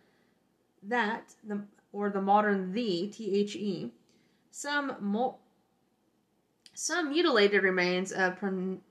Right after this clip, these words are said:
pronominal inflection still survive to puzzle schoolboys <laughs> and delight the lovers of hoar antiquity, and that's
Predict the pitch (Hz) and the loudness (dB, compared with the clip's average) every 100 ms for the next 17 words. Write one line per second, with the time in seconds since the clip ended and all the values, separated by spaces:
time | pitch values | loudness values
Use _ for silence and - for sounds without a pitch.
0 | _ _ _ _ _ 202 196 269 320 311 | _ _ _ _ _ -12 -4 -2 0 0
1 | 302 269 - 233 - 208 202 214 202 - | 0 -2 -4 -6 2 2 2 -2 -2 -4
2 | 302 - 214 196 185 185 202 - _ _ | -6 -4 0 2 4 0 -4 -18 _ _
3 | _ _ _ _ _ _ 208 - - 415 | _ _ _ _ _ _ -20 -6 2 2
4 | 294 294 285 - - 285 269 180 156 82 | 2 -2 -4 -8 -10 -4 -4 -2 -4 -4
5 | - - - - 233 220 _ _ _ - | -8 -14 -14 -8 -8 -8 _ _ _ -12
6 | 220 220 202 381 339 - 202 190 233 254 | -2 2 4 2 0 0 2 4 4 6
7 | 262 247 - 196 185 - _ _ _ _ | 4 4 4 4 4 -2 _ _ _ _
8 | - 339 359 370 302 262 262 - 302 294 | -12 -2 2 2 2 -2 -6 -10 -10 -4
9 | 190 - - 208 240 233 | -4 -6 -10 -4 -4 -4